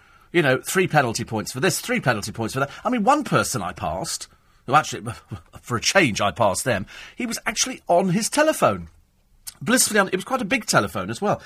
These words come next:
but blissfully unaware that I was sort of driving along next to him. He could have easily swerved out there. So that would have been six penalty points, I'm assuming, because you've got to have both hands on the wheel. That's what the law is. So here's the story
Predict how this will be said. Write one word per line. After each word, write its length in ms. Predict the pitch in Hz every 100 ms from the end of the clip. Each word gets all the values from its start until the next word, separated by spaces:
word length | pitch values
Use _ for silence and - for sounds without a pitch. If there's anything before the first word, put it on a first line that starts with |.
| -
but 160 | 226 175
blissfully 400 | 254 311 - 233
unaware 440 | 196 202 240 127
that 100 | 127
I 140 | 151 151
was 160 | 156
sort 100 | 165
of 80 | 143
driving 320 | 143 151 156
along 160 | 170 180
next 240 | 240 -
to 80 | -
him. 80 | 92 - -
He 80 | 247
could 100 | 240
have 80 | 269
easily 300 | 277 - 147
swerved 360 | - 165 160
out 220 | 202 233
there. 140 | - 95
So 240 | 170 165 - -
that 220 | 247 190
would 100 | 202
have 100 | 156
been 400 | 180 131 101 160 _ _ _ _ _ -
six 280 | - 214 -
penalty 400 | 202 254 254 131
points, 280 | 110 98 -
I'm 140 | 117
assuming, 480 | 101 - 185 120 110
because 240 | 120 135
you've 100 | 127
got 140 | - -
to 60 |
have 160 | 135 104
both 240 | 135 127
hands 260 | 139 120 110
on 100 | 123
the 60 | 117
wheel. 340 | 170 147 90
That's 240 | 110 -
what 140 | 110 -
the 60 |
law 240 | 110 120 120
is. 200 | 120 - - -
So 100 | 180
here's 220 | 262 262
the 100 | 175
story 560 | - 214 233 151 95